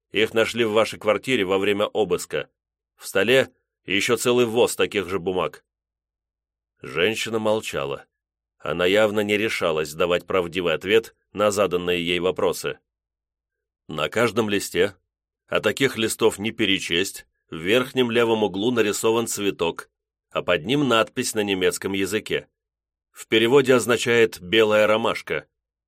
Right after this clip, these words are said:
И тот детский концлагерь, о котором вы рассказали, тоже называется «белая ромашка». Не так ли? «Да», глухо ответила женщина.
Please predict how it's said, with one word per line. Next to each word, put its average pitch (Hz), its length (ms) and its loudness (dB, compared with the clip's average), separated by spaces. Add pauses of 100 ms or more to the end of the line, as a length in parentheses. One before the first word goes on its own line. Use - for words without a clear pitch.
(140)
И 90 160 0
тот 147 300 4
детский 120 380 2
концлагерь, 110 640 2
о 90 40 -4
котором 98 360 -2
вы 98 80 0
рассказали, 87 680 -2 (320)
тоже 120 300 4
называется 113 560 2
«белая 92 380 2
ромашка». 90 560 -2 (320)
Не 98 200 0
так 82 260 -2
ли? 110 180 0 (960)
«Да», 107 280 -2 (280)
глухо 98 580 -2
ответила 92 520 0
женщина. 76 600 -4